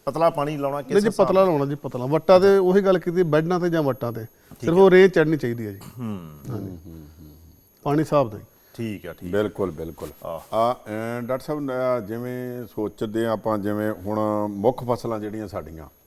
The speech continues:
Speaker 2: ਹਾਂਜੀ।
Speaker 3: ਉਹ ਤੇ ਹੈਗਾ ਕਣਕ, ਝੋਨਾ।
Speaker 2: ਹਾਂਜੀ।
Speaker 3: ਤੇ ਉਹ ਹਰ ਇੱਕ ਦੇ ਹੀ ਮੂੰਹ ਤੇ ਚੜਿਆ ਵੀ ਕਿੰਨੇ ਕੁ ਖਾਦ ਪਾਉਣੀ ਹੈ।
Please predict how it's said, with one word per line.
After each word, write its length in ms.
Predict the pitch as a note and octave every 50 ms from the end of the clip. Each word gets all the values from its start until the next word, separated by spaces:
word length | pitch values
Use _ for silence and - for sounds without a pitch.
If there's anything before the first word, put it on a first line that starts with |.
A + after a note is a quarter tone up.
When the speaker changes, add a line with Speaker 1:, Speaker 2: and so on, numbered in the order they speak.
| _ _ - B2+
Speaker 2:
ਹਾਂਜੀ। 220 | C3 A#2+ A2+ A2 - - A2+
Speaker 3:
ਉਹ 80 | A#2
ਤੇ 100 | A2 B2
ਹੈਗਾ 220 | A#2+ A#2 G2 A#2+ A#2+
ਕਣਕ, 360 | - A2 G2+ G2 E2+ F#2 F2+
ਝੋਨਾ। 260 | G#2+ G2 F2+ D#2 C#2 - _ _ _ - -
Speaker 2:
ਹਾਂਜੀ। 240 | B2+ B2 A#2+ A2+ A2+ A#2 A#2+ D3
Speaker 3:
ਤੇ 60 | A#2+
ਉਹ 220 | A#2+ A#2+ G2+ A2 C3
ਹਰ 40 |
ਇੱਕ 200 | C#3 C#3+ B2 -
ਦੇ 220 | B2+ B2 C3+ C3+ C3+
ਹੀ 380 | C3+ C3+ C3+ C3+ C3+ C3 A#2 A#2+ -
ਮੂੰਹ 220 | A#2 G#2+ A2+ B2 B2+
ਤੇ 120 | A#2 B2+
ਚੜਿਆ 420 | G#2+ A2 A2+ A2 A#2+ A#2+ A#2 A#2 A2+
ਵੀ 180 | G2+ A2 A#2 G#2 -
ਕਿੰਨੇ 240 | A2 G#2 G#2 G#2+ A2
ਕੁ 120 | G2 A2
ਖਾਦ 280 | G2 - G2 F#2+ F#2 F#2+
ਪਾਉਣੀ 320 | - - G2 F#2+ G2 G2+
ਹੈ। 160 | G#2 G2 G2+